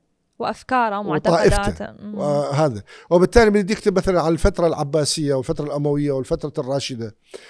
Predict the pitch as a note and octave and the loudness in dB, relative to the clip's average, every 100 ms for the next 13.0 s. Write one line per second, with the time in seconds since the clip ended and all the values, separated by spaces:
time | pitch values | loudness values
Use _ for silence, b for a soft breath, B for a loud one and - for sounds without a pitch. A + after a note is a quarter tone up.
0 | B B - C4+ A#3 G3+ F3+ D#3+ G#3 F#3+ | B B -2 2 4 4 4 4 6 6
1 | D#3 C#3 C3+ _ - - - G3 A3+ F3+ | 4 -2 -4 _ -20 -18 -6 0 2 2
2 | C3+ E3+ C#3 C3+ A2 - _ _ - D3+ | 2 2 2 0 -4 -10 _ _ -2 2
3 | E3 G3 E3+ D3 C#3 - - A#2+ D3+ D3+ | 4 4 2 -2 -4 -6 -6 -4 -2 -2
4 | F3 C#4 C#4+ - C3 - - - - B | 0 -2 -4 -8 -10 -14 -18 -14 -10 B
5 | B B B B B F3 G3+ G3 A#3+ B3 | B B B B B 6 8 6 4 4
6 | A3 G#3+ - C3 - - - _ _ _ | 6 6 4 -6 -10 -14 -20 _ _ _
7 | _ B B F#3+ A3 G#3+ F#3+ A3 G#3+ F3+ | _ B B 6 8 6 6 4 6 4
8 | F#3 C#3+ D3+ A3+ B3 - F3 G3+ A#3+ G#3+ | 4 2 2 4 2 0 -4 -2 -2 0
9 | G3+ F#3+ E3+ B B B B - F#3+ G#3 | 2 2 2 B B B B 6 8 8
10 | G3+ B3+ B3+ G#3 G3 E3+ D#3+ G3+ G3 G3 | 6 6 8 8 8 4 2 2 2 0
11 | F#3 F#3+ D#3+ G3+ G3+ F3 C#3+ E3+ G3 F3 | 0 -2 0 2 2 2 0 2 2 4
12 | F3+ D#3+ D3+ - D#3 C#3+ D3 D3+ C3+ B2+ | 2 2 0 0 -2 -2 -2 0 0 -2